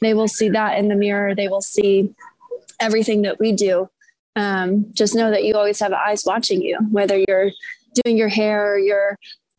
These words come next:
buttoning up your pants and they don't fit and you're scolding yourself, you know, things like that. Like, just be thankful, 'cause it's, I mean, I te-, tell my girls that it's all just a meat suit. Like, we're just in a meat suit, and it's your soul that matters. It's the spirit within you,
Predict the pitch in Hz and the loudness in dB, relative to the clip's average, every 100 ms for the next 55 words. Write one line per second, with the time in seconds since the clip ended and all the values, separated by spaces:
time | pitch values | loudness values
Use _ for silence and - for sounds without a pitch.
0 | _ - - _ - - 285 254 240 226 | _ -10 -10 _ -8 -2 0 2 0 0
1 | 247 262 233 208 - 240 240 240 214 247 | -2 0 0 -2 -2 0 0 -2 -4 -4
2 | 220 196 233 226 220 254 - - 254 233 | -2 -2 -2 -2 -2 -2 -2 0 2 2
3 | 233 226 220 233 208 208 240 254 311 302 | 2 2 0 0 0 0 0 0 0 0
4 | 294 285 - 285 233 226 220 214 - _ | 0 -2 -2 -2 -2 0 -2 -4 -12 _
5 | _ _ 320 302 294 262 277 262 220 185 | _ _ -4 -2 0 0 0 2 2 2
6 | 202 247 220 226 - - - 247 233 220 | 0 0 0 0 -2 -4 -4 -2 2 2
7 | 208 - 233 247 247 - 247 233 208 214 | 0 0 0 0 0 0 0 0 2 0
8 | 208 208 214 202 208 196 196 214 214 - | 2 0 0 0 0 0 0 0 -2 0
9 | 190 - 254 - 214 - 233 254 285 285 | 0 -2 -6 -4 -4 0 0 0 0 0
10 | 233 226 247 - 233 196 214 208 220 202 | 2 0 -2 -2 -2 0 0 0 0 0
11 | 226 214 202 185 196 190 175 - - 196 | 0 0 0 0 -2 -2 -2 -2 -2 0
12 | 196 - 202 202 180 - 190 202 202 196 | 0 0 2 2 2 0 -2 0 2 2
13 | 175 | 0